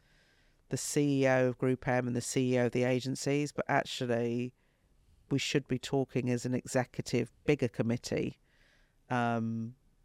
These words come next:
and working together, especially during a pandemic.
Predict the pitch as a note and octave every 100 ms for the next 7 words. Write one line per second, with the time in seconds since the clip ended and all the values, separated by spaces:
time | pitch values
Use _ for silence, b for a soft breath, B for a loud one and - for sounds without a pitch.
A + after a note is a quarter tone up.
0 | _ _ _ _ _ - C#3+ D3 C#3+ -
1 | B2+ - - D#3+ - A#2+ B2 - - -
2 | G3+ - C3+ B2 C3 B2+ A#2+ A#2+ C3 A#2+
3 | A#2 C3 G#2+ - -